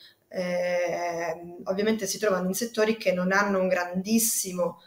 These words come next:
una grandissima rilevanza a livello di, di, di cambiamento climatico, no? Eh, con i telefonini, insomma, possiamo misurare l'impatto della produzione, eccetera, però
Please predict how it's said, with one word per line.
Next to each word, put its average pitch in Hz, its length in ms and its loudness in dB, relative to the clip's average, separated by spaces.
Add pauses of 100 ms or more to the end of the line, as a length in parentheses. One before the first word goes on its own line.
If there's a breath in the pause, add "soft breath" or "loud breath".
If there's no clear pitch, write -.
(120 loud breath)
una 185 100 -2
grandissima 202 520 4
rilevanza 180 680 2
a 165 40 2
livello 170 360 -2
di, 165 160 -4
di, 165 300 -4 (280 loud breath)
di 170 180 -18
cambiamento 180 520 2
climatico, 170 640 -4
no? 214 260 -2 (360 loud breath)
Eh, 175 1200 -2
con 180 120 -4
i 180 80 0
telefonini, 190 560 4
insomma, 170 400 0 (300)
possiamo 185 340 0
misurare 180 640 2
l'impatto 185 520 2
della 175 220 0
produzione, 196 720 2
eccetera, 185 340 2
però 185 220 -2